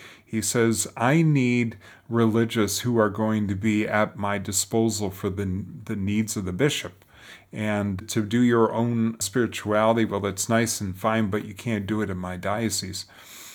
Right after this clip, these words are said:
And Lanteri decided, well, rather than openly confront this bishop,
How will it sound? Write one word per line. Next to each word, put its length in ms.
And 200
Lanteri 600
decided, 720
well, 460
rather 360
than 240
openly 460
confront 600
this 200
bishop, 520